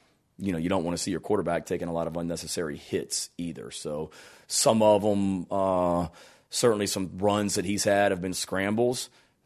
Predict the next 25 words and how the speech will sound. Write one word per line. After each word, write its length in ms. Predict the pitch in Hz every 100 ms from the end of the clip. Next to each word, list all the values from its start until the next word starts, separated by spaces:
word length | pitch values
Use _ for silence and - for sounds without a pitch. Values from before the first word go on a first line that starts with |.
| _
He's 260 | 95 95 90
had 180 | 95 95
some 180 | 98
runs 280 | 95 101 98
this 240 | 101 - 95
year 320 | 95 107 104
that 180 | 95 95
are, 220 | 92 85 - -
you 120 | 95
know, 200 | 90 92
either 240 | 92 82
zone 360 | 82 95 101 101
read 400 | 92 107 110 110
and 100 | 90
he 100 | 95
kept 360 | 92 110 110 123
it 180 | 127
or 240 | 87 78 78 - - _ -
quarterback 400 | 101 107 104 92
draw 240 | 92 104
or 80 | 117
whatever 220 | 101 104
it 60 | 92
may 180 | 95 87
be. 340 | 90 90